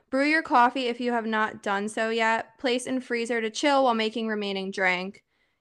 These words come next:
You fill a tall glass, three quarters with ice. You add the coconut milk, creamer, and stevia and stir.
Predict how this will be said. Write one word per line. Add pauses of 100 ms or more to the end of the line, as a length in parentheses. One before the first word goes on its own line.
You
fill
a
tall
glass,
three
quarters
with
ice.
You
add
the
coconut
milk,
creamer,
and
stevia
and
stir.